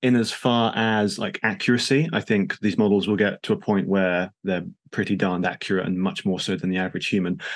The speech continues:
But I think we will always need, uh, somebody to have accountability and ownership over the content that's generated. 'Cause, you know, without that, a company pumps out a thousand articles, they're rife with bias, they're inaccurate. Unless you can point to somebody and say, "You did this, you are culpable, you have to change this or fix it,"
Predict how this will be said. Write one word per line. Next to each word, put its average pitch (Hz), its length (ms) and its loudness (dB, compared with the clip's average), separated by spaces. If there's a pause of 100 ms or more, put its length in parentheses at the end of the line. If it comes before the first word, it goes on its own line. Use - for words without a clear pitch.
(140)
But 127 80 4
I 123 40 2
think 139 160 6
we 123 80 8
will 127 180 6
always 127 320 6
need, 110 360 4 (100)
uh, 101 300 2
somebody 104 340 4
to 101 120 -2
have 98 300 0
accountability 104 680 0
and 95 80 2
ownership 98 580 0
over 95 180 0
the 92 180 -2
content 98 320 -2
that's - 100 -4
generated. 95 580 0 (500)
'Cause, 117 140 2
you 123 100 6
know, 117 80 4
without 139 340 4
that, 107 340 0 (520)
a 143 60 -2
company 127 460 4
pumps 120 340 2
out 110 120 2
a 107 40 -4
thousand 113 320 2
articles, 107 520 2
they're 98 180 2
rife 139 320 0
with 113 160 0
bias, 110 420 2
they're 113 160 0
inaccurate. 110 640 2 (400)
Unless 135 280 4
you 135 60 6
can 117 180 2
point 123 280 2
to 110 80 -4
somebody 107 340 2
and 101 100 2
say, 101 260 2
"You 107 340 2
did 101 220 2
this, 101 360 2
you 107 260 4
are 104 140 4
culpable, 101 560 2
you 104 80 4
have 104 200 0
to 98 80 0
change 98 360 2
this 98 180 0
or 101 80 2
fix - 360 0
it," 101 260 -2